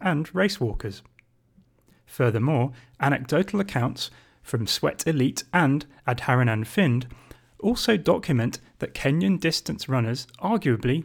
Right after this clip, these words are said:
the best endurance runners on the planet, adopt carbohydrate periodization principles as part of their habits of daily living. Observations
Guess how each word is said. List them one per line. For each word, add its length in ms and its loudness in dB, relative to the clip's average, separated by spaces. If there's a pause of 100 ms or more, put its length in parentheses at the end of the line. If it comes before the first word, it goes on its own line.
the 100 -2
best 380 0
endurance 520 -2
runners 280 -2
on 100 -4
the 80 -8
planet, 480 -2 (420)
adopt 540 -2
carbohydrate 840 0
periodization 720 0
principles 600 -6 (260)
as 100 -4
part 320 -2
of 100 -4
their 120 -2
habits 460 -2
of 140 -4
daily 320 -4
living. 380 -4 (960)
Observations 720 2